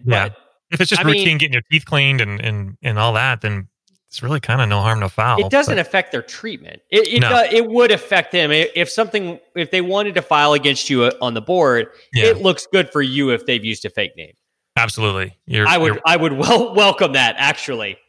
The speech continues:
Speaker 1: Yeah,
Speaker 2: Please,
Speaker 1: actually,
Speaker 2: please do.
Speaker 1: now that you mention it, let's try to have everybody
Speaker 2: It's
Speaker 1: not
Speaker 2: good for
Speaker 1: use
Speaker 2: everybody.
Speaker 1: all my
Speaker 2: Yeah.
Speaker 1: cash patients, please don't show me your I D.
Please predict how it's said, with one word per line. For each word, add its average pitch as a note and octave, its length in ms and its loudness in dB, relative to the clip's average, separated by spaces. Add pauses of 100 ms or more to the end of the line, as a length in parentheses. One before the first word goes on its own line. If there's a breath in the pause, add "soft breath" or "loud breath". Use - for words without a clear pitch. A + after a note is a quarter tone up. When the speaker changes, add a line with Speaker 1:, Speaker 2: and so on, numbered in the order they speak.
Speaker 1:
Yeah, E3 120 2
Speaker 2:
Please, D3+ 100 -2
Speaker 1:
actually, F3 280 -2
Speaker 2:
please D3 180 -4
do. G#2+ 240 -8 (500)
Speaker 1:
now F3+ 120 2
that A#3 60 2
you F#3+ 40 2
mention F3+ 320 0
it, C3+ 140 0
let's D3+ 260 -2
try E3 220 -2
to D#3 40 -4
have D3+ 160 0
everybody D#3+ 340 0
Speaker 2:
It's A#2+ 140 -4
Speaker 1:
not B2+ 80 0
Speaker 2:
good D3+ 140 4
for F#3 60 0
Speaker 1:
use F3+ 100 4
Speaker 2:
everybody. A2 460 -4 (200)
Speaker 1:
all E3 140 2
my G3+ 100 2
Speaker 2:
Yeah. F#3+ 100 -2
Speaker 1:
cash E3+ 240 0
patients, F3 600 -6
please C#3+ 260 -2
don't C#3+ 200 -2
show D3 160 -2
me C#3 100 -2
your C3 120 0
I B2 120 0
D. A2+ 500 -2